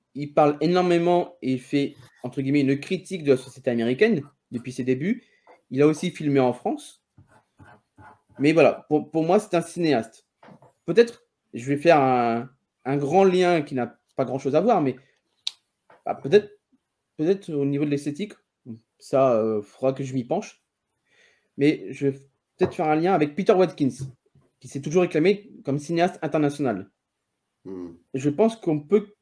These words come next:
Speaker 1: mettre Wiseman dans, dans cette catégorie-là. Parce qu'encore une fois, je disais au tout début, hein, tous ces films ont une portée universaliste, une, universelle, et je pense qu'on y retrou-, qu'on se retrouve là-dedans, qu'on retrouve justement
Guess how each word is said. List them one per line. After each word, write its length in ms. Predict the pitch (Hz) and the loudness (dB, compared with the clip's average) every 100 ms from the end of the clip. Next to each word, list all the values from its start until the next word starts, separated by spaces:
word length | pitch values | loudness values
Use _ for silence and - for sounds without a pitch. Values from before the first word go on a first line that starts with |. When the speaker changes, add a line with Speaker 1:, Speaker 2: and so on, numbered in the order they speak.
| _ _ _ _ _ - | _ _ _ _ _ -12
Speaker 1:
mettre 400 | 131 147 165 156 | -4 -2 -2 0
Wiseman 560 | 151 147 151 165 156 135 | 2 2 2 2 0 0
dans, 200 | 135 131 | 0 -2
dans 180 | 131 | -4
cette 140 | 131 - | -8 -4
catégorie-là. 680 | 147 151 143 139 117 - _ _ _ _ _ _ | -4 -2 0 0 0 -4 _ _ _ _ _ _
Parce 80 | - | -4
qu'encore 240 | 135 151 | -2 0
une 80 | 151 | 0
fois, 300 | 208 190 147 | 2 4 4
je 120 | 143 | 2
disais 240 | 135 143 | -2 0
au 60 | 160 | -2
tout 100 | 147 | 0
début, 300 | 147 151 185 | 0 2 2
hein, 340 | 147 135 123 123 - | 2 0 -2 -6 -6
tous 100 | 180 | -4
ces 140 | 175 | 0
films 220 | 185 214 190 | 0 2 2
ont 60 | |
une 120 | 156 | 2
portée 240 | 156 147 165 | 2 0 0
universaliste, 840 | 160 151 147 143 165 214 - _ _ _ - | 2 2 2 0 -4 -6 -12 _ _ _ -8
une, 140 | 131 | -2
universelle, 800 | 135 139 143 135 135 196 214 135 _ _ _ _ _ _ | 0 0 2 2 2 0 -2 -4 _ _ _ _ _ _
et 580 | 143 143 139 135 135 139 127 | 0 4 4 2 -2 -6 -4
je 160 | 139 | -2
pense 260 | 147 196 196 | 0 0 0
qu'on 140 | 156 | 2
y 60 | 147 | 0
retrou-, 260 | 147 - 143 | 0 -8 -12
qu'on 160 | 139 | -10
se 120 | 131 | -8
retrouve 360 | - 143 185 160 | -6 -4 -2 2
là-dedans, 440 | 147 131 113 - _ _ _ | 2 2 -4 -6 _ _ _
qu'on 140 | 131 | -4
retrouve 420 | 127 135 156 147 139 _ _ 135 | -4 -4 -6 -8 -12 _ _ -14
justement 540 | 131 147 147 175 - | -2 2 2 0 -6